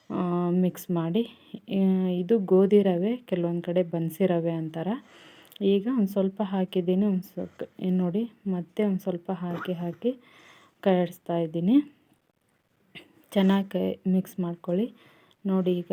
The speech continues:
ಕುದೀತೈತೆ. ಈಗ ಉಪ್ಪಿಟ್ಟು ರೆಡಿ ಆಗಿದೆ. ಅದ್ರ ಮೇಲೆ ಇನ್ನೂ ಸ್ವಲ್ಪ ಕೊತ್ತಂಬರಿ ಸೊಪ್ಪು ಕಟ್ ಮಾಡಿರೋದಿತ್ತು,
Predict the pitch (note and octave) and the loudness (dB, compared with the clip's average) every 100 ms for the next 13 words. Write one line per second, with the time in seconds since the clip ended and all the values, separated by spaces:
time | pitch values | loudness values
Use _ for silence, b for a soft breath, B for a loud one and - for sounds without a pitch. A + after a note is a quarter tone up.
0 | G3 - F#3 F#3 F3+ F3+ E3+ - A3+ - | -6 -4 -2 -2 -2 -4 -6 -10 -14 -16
1 | _ _ _ _ _ _ - F#3 F3 F#3 | _ _ _ _ _ _ -2 -2 0 -2
2 | F3+ - G3 G3 F#3+ F3+ E3+ F3+ F3 E3+ | -4 -4 -6 -2 -2 0 0 0 -2 -2
3 | F3 F3+ E3+ A3 F#3+ F3 F#3 F#3 F#3 G#3 | -4 -4 -2 -4 -4 -6 -6 -4 -2 -2
4 | F3+ F#3+ F#3+ F#3 G#3+ - F3 F3+ F3+ F3+ | -4 -4 -6 -8 -8 -8 -8 -6 -4 -4
5 | F#3 F3 - E3+ E3 E3+ E3+ E3+ F3 E3+ | -4 -8 -6 -6 -6 -8 -6 -4 -6 -8
6 | D#3+ - | -10 -8